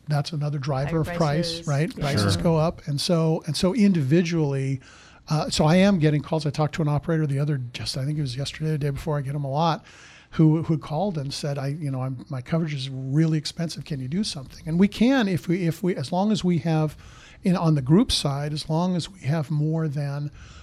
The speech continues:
Speaker 1: one person, if we've got a couple, um, and one needs to be a non-owner, then, uh, then it's worth taking, it's worth taking a look at. So this operator, I don't, I, they had one other,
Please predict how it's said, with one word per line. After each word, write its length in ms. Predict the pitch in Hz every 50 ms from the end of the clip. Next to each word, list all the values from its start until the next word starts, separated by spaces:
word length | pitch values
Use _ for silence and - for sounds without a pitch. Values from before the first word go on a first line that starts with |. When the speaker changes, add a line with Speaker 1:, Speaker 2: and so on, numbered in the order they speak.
| - -
Speaker 1:
one 320 | - 151 147 156 170 170 139
person, 340 | - 165 160 156 - 165
if 120 | 151 - -
we've 200 | 160 156 151 151
got 280 | 165 160 160 - -
a 40 | 151
couple, 580 | - - - - 185 - - 127 120 127 - - - - - - - - _ _ _ - 151
um, 240 | 143 139 147 196
and 180 | 185 135 139 143
one 300 | 147 151 165 180 180 170
needs 240 | 165 170 151 - -
to 100 | - 156
be 120 | 147 165
a 80 | 165 160
non-owner, 840 | 160 165 170 185 196 196 170 143 127 123 117 117 117 127 147 147 - - - - - - - _ -
then, 500 | 151 135 147 147 143 147 147 147 147 156 - -
uh, 220 | 151 143 143 156 180
then 160 | 147 151 151
it's 180 | 151 135 - -
worth 320 | 165 160 165 180 165 -
taking, 480 | - - 165 151 - - 156 147 175 - -
it's 180 | 147 - -
worth 140 | - 160 147
taking 320 | - 160 143 113 131 139 147
a 40 |
look 280 | 147 147 160 170 - -
at. 160 | 160 151 190
So 140 | - 185 160
this 340 | 139 135 160 185 202 - -
operator, 580 | 151 143 139 - 165 156 151 156 147 147 147 -
I 120 | 143 143
don't, 240 | 147 151 151 - -
I, 100 | 143 147
they 140 | 139 165 139
had 180 | 131 170 160
one 180 | 151 147 160 165
other, 280 | 165 156 151 151 160